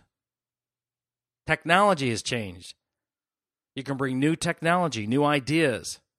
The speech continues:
new theories. But you have to approach as what you can bring to them. So you take the negative of only having a degree but not experience. You, you, you're, you've got fresh ideas, right? You have to spin things around a little bit.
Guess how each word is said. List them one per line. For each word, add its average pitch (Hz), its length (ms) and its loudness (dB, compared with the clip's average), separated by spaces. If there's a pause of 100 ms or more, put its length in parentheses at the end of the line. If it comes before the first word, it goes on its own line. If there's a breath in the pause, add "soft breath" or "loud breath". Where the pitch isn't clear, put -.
(220)
new 127 160 -6
theories. 131 640 0 (1160)
But 113 140 -10
you 127 80 -4
have 139 220 0
to 147 60 -4
approach 156 340 -4
as 110 120 -8
what 117 180 -4
you 139 100 -6
can 123 160 -10
bring 123 200 -4
to 110 100 -6
them. 117 360 -4 (280 soft breath)
So - 100 -10
you 117 60 -4
take 147 300 0
the 110 240 -2 (180 soft breath)
negative 123 600 0
of 104 280 -10
only 127 460 0
having 123 260 -4
a 113 60 -6
degree 151 500 0
but 117 320 -6 (500 soft breath)
not 120 340 -2
experience. 151 640 0
You, 135 80 -2
you, 139 320 -8
you're, 139 200 -2
you've 139 280 -6
got 139 220 -2
fresh 160 360 0
ideas, 156 720 0 (120)
right? 160 340 -4 (120)
You 147 60 -4
have 151 80 -4
to 139 60 -8
spin 160 340 -2
things 160 240 -2
around 190 220 0
a 170 60 0
little 113 160 -2
bit. 92 220 -8